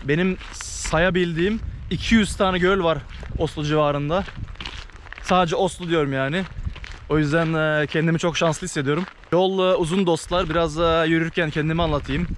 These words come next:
Ben, e, Kazım. Yaş otuz üç. Doğma büyüme Norveçliyim. İşte ilkokul, ortaokul ve lisemi burada bitirdim. Lisansımı da burada yaptım. Sonra masterimi Londra'da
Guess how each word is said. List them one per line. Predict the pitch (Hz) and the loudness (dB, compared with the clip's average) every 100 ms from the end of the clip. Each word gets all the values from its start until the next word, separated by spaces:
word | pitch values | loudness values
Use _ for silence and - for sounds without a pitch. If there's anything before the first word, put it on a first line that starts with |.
| - - - 139 | -10 -14 -4 0
Ben, | 160 160 | 0 2
e, | 160 156 156 | 0 2 0
Kazım. | 151 165 156 147 196 180 - - - | 0 2 2 0 -4 -6 -10 -12 -4
Yaş | 147 147 - | -2 0 -2
otuz | 151 143 139 | -6 -6 -4
üç. | 170 - - - - - - | -4 -4 -6 -6 -12 -12 0
Doğma | 151 160 170 | 4 4 2
büyüme | 165 165 160 | 0 0 0
Norveçliyim. | 170 165 143 - 139 175 | 0 0 -2 -4 -4 -4
İşte | 139 - 147 143 143 135 - - - - - - | -4 -2 0 2 0 -4 -10 -18 -16 -14 -8 -2
ilkokul, | 165 160 147 170 | 0 0 0 2
ortaokul | 160 170 160 156 | 2 0 -2 -2
ve | |
lisemi | 160 175 165 | 0 0 2
burada | 165 - | 2 0
bitirdim. | 151 151 131 175 185 - - | -2 -4 -4 -4 -4 -8 -6
Lisansımı | 143 175 160 - 180 | -2 0 0 0 -2
da | 160 | 0
burada | 131 123 | 0 0
yaptım. | 131 123 185 208 - - - - - - - - | 0 -2 -4 -4 -6 -16 -16 -16 -16 -16 -16 -4
Sonra | 165 156 165 165 165 165 160 160 | 0 2 4 4 4 4 2 0
masterimi | 156 160 - 170 160 165 160 160 160 156 | 0 -2 -2 -2 0 2 2 2 2 2
Londra'da | 170 170 165 143 156 | 2 2 0 2 0